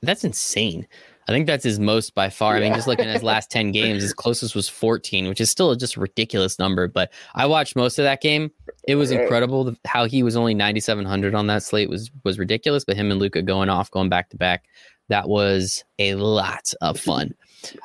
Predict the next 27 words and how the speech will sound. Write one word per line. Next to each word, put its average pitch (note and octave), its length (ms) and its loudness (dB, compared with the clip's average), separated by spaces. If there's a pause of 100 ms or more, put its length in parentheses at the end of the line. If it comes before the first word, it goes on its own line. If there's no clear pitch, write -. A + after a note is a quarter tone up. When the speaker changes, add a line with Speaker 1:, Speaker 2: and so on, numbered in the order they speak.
Speaker 1:
Um, A#2 320 2
all C#3 80 2
right, D#3+ 100 2
let's C#3 200 0
move D3+ 240 2
on. C#3 300 2
Orlando C3 840 4
and A#2+ 400 2 (140)
Portland. B2+ 400 2
This A#2 140 0
game A#2+ 200 0
kicks - 360 -4
off A2+ 340 0
or G#2+ 140 -2
tips - 320 -4
off A2 320 2
at G#2+ 260 -2
ten C3+ 220 -2
o'clock. A#2 420 -2
So - 140 0
we A2+ 140 2
have A2+ 180 2
one, A2 340 -2
uh, G#2+ 140 0
one F3 200 2
seven C#3+ 300 0
o'clock, C3+ 340 0